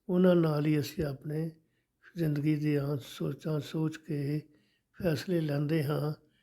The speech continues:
ਤੇ ਚਲਾਉਂਦੇ ਹਾਂ। ਉਹਨਾਂ ਸੰਸਕਾਰ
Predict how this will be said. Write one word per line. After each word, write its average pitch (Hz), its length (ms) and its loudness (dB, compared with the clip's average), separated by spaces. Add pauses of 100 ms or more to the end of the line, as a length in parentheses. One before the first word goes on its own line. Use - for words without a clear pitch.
(280)
ਤੇ 160 180 2
ਚਲਾਉਂਦੇ 147 800 0 (100)
ਹਾਂ। 143 200 -4 (1400)
ਉਹਨਾਂ 208 260 8
ਸੰਸਕਾਰ 180 1000 2